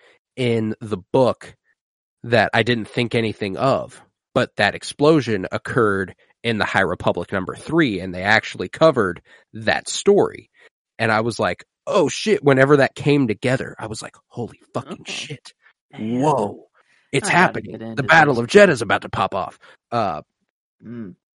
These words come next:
Speaker 2: Man, I
Speaker 1: that
Speaker 2: gotta
Speaker 1: shit
Speaker 2: get
Speaker 1: was
Speaker 2: into
Speaker 1: different.
Speaker 2: this, yeah.
Speaker 1: Uh, that shit was hype. Uh, and I don't wanna do much spoilers just because, like, it's brand new today.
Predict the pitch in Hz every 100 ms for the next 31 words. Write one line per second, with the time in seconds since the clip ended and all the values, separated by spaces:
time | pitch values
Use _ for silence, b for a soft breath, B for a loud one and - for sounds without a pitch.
0 | - 123 127 - - 139 123 120 139 -
1 | - - 50 57 - _ _ _ _ -
2 | 110 90 - - _ 117 104 127 117 117
3 | 127 123 - - 101 - 139 143 147 139
4 | 131 127 117 117 - - - - - 120
5 | 113 104 101 - 104 101 101 95 90 82
6 | 85 _ _ _ _ _ _ _ - 113
7 | 98 92 92 87 87 85